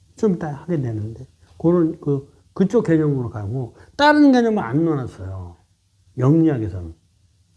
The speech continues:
그런데 사실은 명리학 개념으로 가려고 그러면 이 번 뜻으로 가야 돼요. 이 번. 자, 이는 뭐 있었어요? 이는? 이는 싹이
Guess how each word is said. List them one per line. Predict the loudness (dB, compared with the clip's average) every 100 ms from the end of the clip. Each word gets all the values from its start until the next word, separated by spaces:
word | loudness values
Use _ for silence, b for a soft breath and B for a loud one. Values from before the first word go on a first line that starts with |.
| _ _ _ _ _ _ _ 0
그런데 | 2 4 4 2 B B _
사실은 | -6 -6 -2 0 2
명리학 | 2 2 2 0
개념으로 | 0 0 0 -2 -4
가려고 | -6 -6 -6
그러면 | -6 -8 -10 -16 _
이 | 2 4
번 | 4 2 -2
뜻으로 | -4 -6 -6 -8
가야 | -10
돼요. | -14 -18 -10
이 | -10
번. | -10 -16 -20 _ _ _ b b b
자, | 0 0 0 -12 _ _ _ 6
이는 | 8 8 8 8
뭐 | 6
있었어요? | 4 -2 -4
이는? | -2 0 -2 -8 _ _ _ _ _ _ _ _ 0
이는 | 4 6 4 2 -2 b b b _ _
싹이 | _ -6 -2 -2 -4 -6